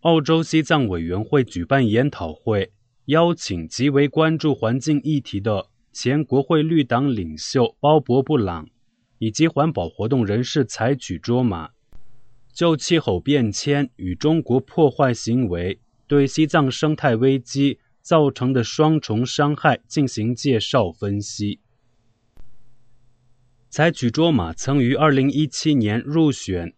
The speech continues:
美国福布斯杂志《亚洲三十位三十岁以下青年领袖榜单》。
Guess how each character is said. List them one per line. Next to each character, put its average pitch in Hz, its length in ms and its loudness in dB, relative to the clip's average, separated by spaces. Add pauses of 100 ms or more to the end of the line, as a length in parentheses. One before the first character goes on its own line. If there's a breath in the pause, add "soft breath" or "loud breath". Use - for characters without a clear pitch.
(160)
美 95 200 -2
国 131 240 2
福 139 220 -2
布 147 160 0
斯 151 200 -2
杂 117 300 0
志 131 380 -2
《亚 147 280 4
洲 147 280 2
三 156 280 0
十 120 220 -4
位 131 240 2
三 156 300 -2
十 131 160 -4
岁 147 200 0
以 85 160 -2
下 - 400 -2
青 156 240 0
年 135 240 2
领 85 160 -4
袖 120 300 0
榜 80 300 -8
单》。 98 260 -2